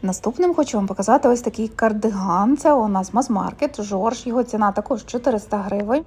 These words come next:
І мені дуже сподобався його дизайн, його принт. І тут дуже красиві гудзики.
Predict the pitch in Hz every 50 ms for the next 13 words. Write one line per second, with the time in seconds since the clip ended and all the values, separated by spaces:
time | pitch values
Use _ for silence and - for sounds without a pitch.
0 | - - 254 294 269 233 240 254 247 247 233 226 214 - - - 214 220 220 240
1 | 226 233 220 220 - 202 226 233 208 208 214 220 208 208 226 208 190 202 214 220
2 | 247 277 277 277 254 226 214 208 202 196 - - 220 233 262 285 277 - - -
3 | 220 214 220 226 220 - 233 233 240 226 202 - 233 233 240 233 - 202 202 -
4 | - 202 208 214 196 185 - - - - 180 - - - -